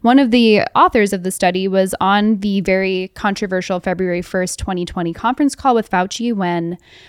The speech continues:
when there was, um, talk that the lab leak theory was at least possible. And then within days, he was going out publicly and saying it wasn't. So I think it's, you know, I'm, I would be hesitant to come down either way and say it definitely is or definitely isn't. But I think it also doesn't disprove that there was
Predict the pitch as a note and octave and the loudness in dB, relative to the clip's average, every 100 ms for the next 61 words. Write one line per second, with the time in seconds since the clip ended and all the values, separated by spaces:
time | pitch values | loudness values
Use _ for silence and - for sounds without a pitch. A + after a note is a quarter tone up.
0 | - - G3 F#3+ F#3 F#3 F3 F3 - - | -18 -4 -2 0 0 0 0 -2 -6 -4
1 | G3 G3 - C#4 - A#3 G#3+ G3+ F#3 F#3+ | -4 -4 0 0 2 -2 0 2 2 -2
2 | F3+ - G3 F3 F3 E3+ E3+ E3+ - _ | -8 -4 -2 0 -2 -2 -2 -4 -10 _
3 | - F3+ F#3+ - - D#3+ - A3 B3+ A3+ | -8 -4 -6 -6 -4 -4 -4 0 2 2
4 | F3+ F3 F3 F3 F3 D#3 D3+ D#3+ F#3+ F3+ | 2 0 -4 -4 -6 -6 -6 -6 -8 -8
5 | D#3+ E3 - E3+ D#3+ D3+ - - D#3 D#3 | -8 -8 -6 -6 -4 -8 -12 -14 -10 -10
6 | D#3 D#3 E3 D#3+ D#3 D#3+ E3 F#3 C#4 D4+ | -8 -8 -8 -8 -10 -8 -4 0 2 2
7 | - A3 G#3+ A#3 D4 E4+ - - - - | 2 2 2 2 2 0 -2 -16 -20 -6
8 | - B3+ - G3+ G#3+ G#3 - F#3 F#3+ F#3+ | 0 2 2 0 0 -4 -2 0 2 0
9 | G#3 G3 F3+ F#3 F#3+ G3 G#3 G3+ G3+ G3+ | 0 -2 -4 -4 -6 -4 -4 0 0 0
10 | G#3 G3+ A#3 G3+ F3+ F3 E3+ E3+ G3 G#3+ | 0 0 0 -2 -2 -2 -2 -2 -2 -2
11 | G#3 G3 F3 F#3+ G3 G#3+ B3+ G3 E3+ - | -2 -2 -4 -4 -2 0 0 0 -4 -2
12 | F#3 F#3 G3+ A3+ - G3 B3 G3+ F#3+ F3+ | -2 -2 -4 -2 -2 -2 -2 -2 -4 -6
13 | E3 F3 - - F3+ G3 F#3+ - F3+ F3+ | -6 -6 -6 -6 -4 -2 -4 -2 -2 0
14 | F3+ F3+ F#3+ - | 0 0 -4 -10